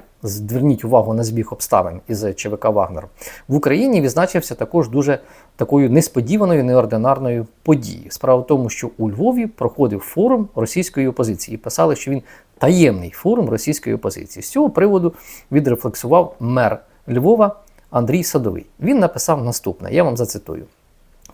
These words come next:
Пишуть, що у Львові сьогодні працює форум якоїсь російської опозиції. Якоїсь, він не знає про неї. Учасники нібито Ходорковський, Каспаров, Фейгін, Шендерович та інші прізвища, що мені не дуже відомі.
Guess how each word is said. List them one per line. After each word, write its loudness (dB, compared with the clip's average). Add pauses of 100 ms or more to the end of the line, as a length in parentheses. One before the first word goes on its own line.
Пишуть, 2
що 0
у 2
Львові 2
сьогодні -2
працює -2 (340)
форум 4
якоїсь 0
російської 0
опозиції. -2 (480)
Якоїсь, 0
він 4
не 2
знає -8
про -10
неї. -16 (380)
Учасники 2
нібито 2
Ходорковський, -4 (220)
Каспаров, 2 (260)
Фейгін, 2
Шендерович 0
та 2
інші 0
прізвища, -4
що -2
мені 4
не 0
дуже 0
відомі. -6